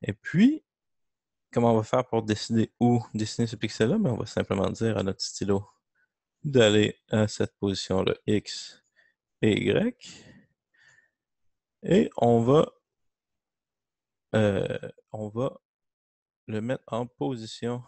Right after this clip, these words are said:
d'écriture. Et là, je pourrais essayer. On va essayer un pixel à cinquante, cinquante.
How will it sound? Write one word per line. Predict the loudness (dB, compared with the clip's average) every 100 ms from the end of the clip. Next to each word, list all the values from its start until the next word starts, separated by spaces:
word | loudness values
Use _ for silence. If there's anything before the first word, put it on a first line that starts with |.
| _
d'écriture. | -16 -16 -10 -10 -10 -18 -16 -18 -20 -20 _ _ _ _ _ _ _ _ _ _ _ _ _ _ -16
Et | -8
là, | -6 -8
je | -10
pourrais | -10 -10
essayer. | -10 -12 -8 -6 -6
On | -8
va | -10 -12
essayer | -14 -16 -14 -10 -10 -12 _
un | -10 -10 -12 -18 -20 _ _ _ _ _ _ _
pixel | -20 -18 -6 -4 -4 -6
à | -6 -6 -10 _ _ _ _ _ _ _ _
cinquante, | _ -8 -6 -4 -2 0 -2 -6 _ _ _ _ _ _ _ _ _ _ _ _ _
cinquante. | -18 -10 -10 -8 -6 -4 -6